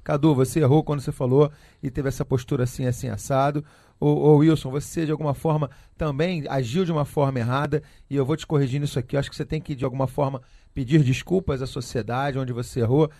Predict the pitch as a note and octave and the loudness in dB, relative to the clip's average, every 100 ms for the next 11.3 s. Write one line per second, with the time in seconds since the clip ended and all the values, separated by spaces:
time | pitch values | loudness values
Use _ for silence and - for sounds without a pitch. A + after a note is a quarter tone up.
0 | _ _ G3 F#3+ - C#3+ D3 - F#3+ G#3+ | _ _ 2 2 2 -4 -6 -4 -2 0
1 | G#3+ F#3 - G3+ F#3+ G#3+ G#3+ F3 D3 F3+ | -2 -4 -2 0 2 2 0 -2 -2 -4
2 | G3+ - G#3 G#3 G3+ F#3+ D#3+ C3 G#2 - | -6 -6 -4 -2 0 2 4 2 0 -8
3 | _ _ C#3+ - F3+ F#3+ - D#3+ F3+ F#3 | _ _ -10 -6 -2 -2 -2 -2 -2 -2
4 | G#3+ G#3 _ _ _ C#3+ E3+ - - G3 | -2 -4 _ _ _ -4 -2 -4 -2 -4
5 | G3+ G3 F#3 F#3 C3 D#3 G#3 A3 A3 - | -4 -4 0 0 -2 -4 -2 -2 -4 -6
6 | G3+ D#3 G3+ A3+ F#2+ - G#3 F#3+ G3 - | -12 -6 -4 -2 -2 -4 -4 -6 -6 -4
7 | D3 B2+ A#2 B2 B2 G#2 G2+ - _ - | -2 -2 0 0 2 -2 -6 -20 _ -4
8 | D#3 E3+ F#3 F3+ F3 D#3+ - C#3+ C#3 E3+ | -2 -2 -4 -4 -2 -2 2 2 2 -2
9 | C3+ - F3 C3 A#2 G2+ - _ _ F#3+ | -4 0 2 2 -2 -8 -14 _ _ -10
10 | F#3 D3+ B2 C3+ C#3+ B2+ A#2+ A#2 A2+ C3 | -6 -4 -4 -2 -2 -2 -2 -4 -4 -2
11 | C#3 C3 | -2 -4